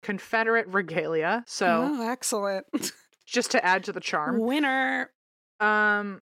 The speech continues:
Speaker 1: they think he might be an Irish immigrant who fought in the Civil War, and he, this is sup-, super weird. He was also seen on an infrared camera standing in the basement in the corner where the two bodies are buried.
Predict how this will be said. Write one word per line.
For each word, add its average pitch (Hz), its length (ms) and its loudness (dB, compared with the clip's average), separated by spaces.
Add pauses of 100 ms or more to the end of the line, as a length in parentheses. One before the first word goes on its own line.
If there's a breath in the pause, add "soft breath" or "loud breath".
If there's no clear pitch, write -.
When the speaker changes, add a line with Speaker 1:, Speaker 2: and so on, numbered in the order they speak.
(100)
Speaker 1:
they 208 140 4
think 233 180 -2
he 240 140 0
might 196 180 0
be 196 160 0
an 185 80 0
Irish 175 320 0
immigrant 190 400 0
who 190 100 -4
fought 180 220 -2
in 165 60 -10
the 165 60 -8
Civil 160 280 -2
War, 247 400 2 (640)
and 190 380 0
he, 220 500 0 (400)
this 196 260 -4
is 180 80 -6
sup-, 180 380 -4
super 156 440 -6
weird. 139 280 -4
He 214 120 0
was 208 160 0
also 202 360 -2
seen 208 400 -2
on 208 240 2
an 202 200 -4
infrared 190 500 -2
camera 208 600 -2 (360)
standing 240 680 0
in 202 160 -2
the 190 80 -4
basement 170 800 -6 (720)
in 208 160 0
the 208 80 2
corner 226 580 0
where 170 140 0
the 165 80 -2
two 165 240 -6
bodies 139 400 -4
are 120 80 -12
buried. - 420 -12